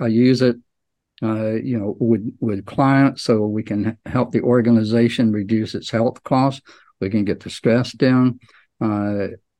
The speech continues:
the Navy's using it a lot now, um, to help reduce,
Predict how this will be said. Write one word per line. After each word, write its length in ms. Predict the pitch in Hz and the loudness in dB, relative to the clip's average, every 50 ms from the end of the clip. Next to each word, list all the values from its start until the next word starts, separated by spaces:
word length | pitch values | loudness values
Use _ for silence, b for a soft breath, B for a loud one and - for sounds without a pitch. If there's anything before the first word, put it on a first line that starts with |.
| _ _ _ _ _ - - _ _ _ _ _ - | _ _ _ _ _ -20 -20 _ _ _ _ _ -6
the 120 | 120 117 | -4 -2
Navy's 540 | 107 101 110 110 120 135 139 151 139 127 131 | -2 0 2 2 2 2 4 2 2 2 2
using 380 | 127 123 127 123 113 120 120 123 | 2 2 4 4 2 2 2 2
it 40 | |
a 40 | 120 | 2
lot 440 | 117 120 117 131 131 131 127 123 - | 0 -2 -2 -2 -2 -2 -4 -4 -4
now, 400 | - 120 123 123 123 123 117 117 _ _ _ _ _ _ _ _ _ _ _ - | -4 -2 -2 -2 -2 -4 -4 -6 _ _ _ _ _ _ _ _ _ _ _ -12
um, 560 | - 113 104 98 101 98 98 95 98 92 98 - _ _ | -8 -8 -6 -6 -4 -4 -4 -4 -6 -10 -14 -20 _ _
to 140 | - 117 92 | -4 -2 -2
help 300 | 87 120 117 113 - - - | 0 0 -2 -2 -2 -2 -2
reduce, 800 | 123 117 107 110 101 104 - 117 117 117 117 117 117 - - - | 0 0 0 0 -2 0 2 4 6 6 6 6 2 0 -10 -16